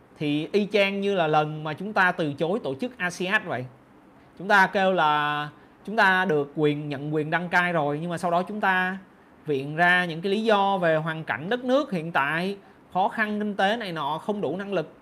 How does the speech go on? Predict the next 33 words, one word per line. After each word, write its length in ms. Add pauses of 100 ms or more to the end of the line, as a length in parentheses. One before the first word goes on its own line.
(120)
để 240
mà 220
tổ 160
chức, 200 (460)
mong 220
thông 180
cảm 440 (560)
là 120
xong. 340 (540)
Cho 60
nên 160
là 160
mình 420
nghĩ 220
rằng 260
là 120
việc 300
mà 240
xin 300 (240)
dời 280
qua 300 (380)
tháng 160
tư 220
năm 140
sau 280 (300)
cũng 200
chỉ 220
là 240
một 320
giải 180
pháp 260
tình 280
thế 340